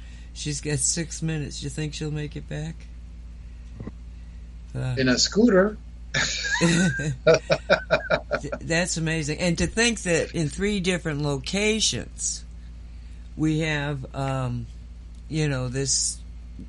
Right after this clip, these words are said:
Speaker 2: Yeah.
Speaker 1: this same image.
Speaker 2: Well, obviously there's a different type of energy in the atmosphere itself. To have three different geographic locations and yet be able to produce the same phenomena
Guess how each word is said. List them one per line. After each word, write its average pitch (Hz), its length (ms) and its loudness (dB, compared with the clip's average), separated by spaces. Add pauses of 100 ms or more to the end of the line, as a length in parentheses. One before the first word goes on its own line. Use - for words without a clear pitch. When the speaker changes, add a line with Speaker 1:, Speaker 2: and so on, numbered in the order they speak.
(320)
Speaker 2:
Yeah. 151 160 8
Speaker 1:
this - 120 6
same 160 380 4
image. 165 560 -2 (1160)
Speaker 2:
Well, 156 140 12
obviously 175 380 8
there's 147 220 6
a 139 120 6
different 156 400 0 (640)
type 147 220 8
of 143 140 0
energy 151 420 4
in 127 120 2
the 131 140 10
atmosphere 139 520 10
itself. 156 460 6 (920)
To 131 100 4
have 135 200 12
three 151 220 6
different 143 320 8
geographic 131 540 10
locations 131 520 2
and 123 200 2
yet - 240 6
be 131 140 8
able 123 180 6
to 123 160 2
produce 127 640 8
the 120 80 0
same 131 240 8
phenomena 135 600 8